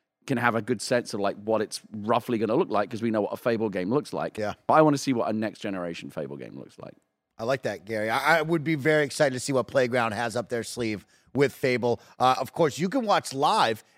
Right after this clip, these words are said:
Speaker 2: anytime we record the Kinda Funny Xcast if you support us over on Patreon, either Patreon, Kinda Funny, or Kinda Funny Games. And right now in the live chat, one of our best friends, Randy, writes in, "I would like to see if they show us more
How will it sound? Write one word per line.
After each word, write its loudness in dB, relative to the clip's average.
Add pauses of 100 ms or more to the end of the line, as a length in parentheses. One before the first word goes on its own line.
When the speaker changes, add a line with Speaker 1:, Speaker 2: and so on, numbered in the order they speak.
(120)
Speaker 2:
anytime 4
we -2
record 0
the -6
Kinda 2
Funny -2
Xcast 0
if -12
you -12
support -4
us -8
over 0
on 2
Patreon, 0 (300)
either 6
Patreon, 0
Kinda -2
Funny, -2
or 2
Kinda -2
Funny -2
Games. 0 (240)
And 0
right 6
now 2
in 0
the 0
live 2
chat, 2
one -2
of 4
our 6
best 2
friends, 2
Randy, 0 (220)
writes 4
in, 2 (280)
"I 6
would 2
like 0
to -8
see 0
if 2
they 2
show 2
us 2
more 2